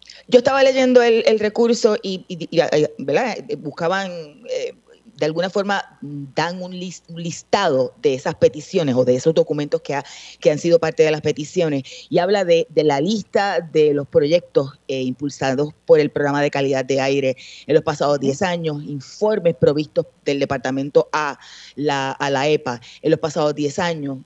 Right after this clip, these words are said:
Speaker 1: lo que, lo que decía hace un rato Joaquín Rosado, la cuenta especial a favor del programa de permisos, el desglose de fondos que ha recibido el departamento y minutas de vistas públicas, en este caso sobre el plan de implementación estatal para áreas que se efectuó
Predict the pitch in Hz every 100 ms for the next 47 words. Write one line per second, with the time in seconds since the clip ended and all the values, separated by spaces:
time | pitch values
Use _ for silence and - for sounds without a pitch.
0 | _ - 170 151 160 147 147 143 139 -
1 | 160 160 175 160 151 160 160 151 156 151
2 | - 185 165 143 131 131 156 156 160 147
3 | 147 139 143 143 147 139 139 143 139 131
4 | 170 185 170 139 123 - 156 185 175 156
5 | 151 165 160 147 - - - - 175 151
6 | 160 160 147 151 147 139 135 139 143 165
7 | 196 190 180 - 151 143 - 151 151 185
8 | - 127 127 127 127 - 156 - 170 151
9 | 123 120 127 131 156 151 151 170 165 139
10 | 135 143 139 147 156 151 143 135 - 147
11 | 147 - - - 165 156 143 147 156 143
12 | 131 135 139 135 - - _ - - -
13 | 156 139 - 147 135 151 - 170 175